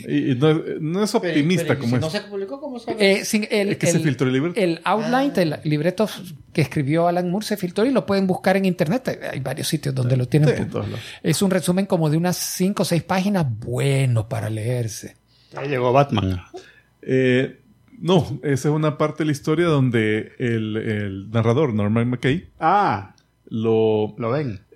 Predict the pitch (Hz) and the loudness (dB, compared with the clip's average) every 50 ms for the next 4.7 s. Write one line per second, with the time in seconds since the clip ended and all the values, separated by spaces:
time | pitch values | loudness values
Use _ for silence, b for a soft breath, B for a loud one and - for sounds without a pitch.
0 | _ _ _ _ - 139 123 127 160 180 156 131 - 135 113 - 131 135 156 165 | _ _ _ _ -2 0 2 2 4 2 2 0 -2 -2 -2 0 0 0 2 0
1 | 156 - - 190 196 196 - - 185 160 139 - - - - - 143 135 - - | -2 0 0 0 0 0 2 2 2 4 2 2 -2 -6 -4 0 0 0 2 2
2 | 127 117 117 202 180 147 131 113 107 104 107 104 - 139 139 143 135 131 110 - | 0 0 2 0 0 2 2 2 2 2 0 0 0 0 2 2 2 2 0 0
3 | 185 160 - - 110 110 117 131 143 139 - 196 185 196 208 196 196 180 180 196 | -2 -2 -2 -2 -2 0 2 0 0 0 0 -2 0 0 -2 -2 -2 -4 -2 0
4 | 196 175 131 113 113 - 160 139 120 - 147 139 139 | 2 2 2 2 0 -2 -6 -6 -6 -6 -8 -10 -10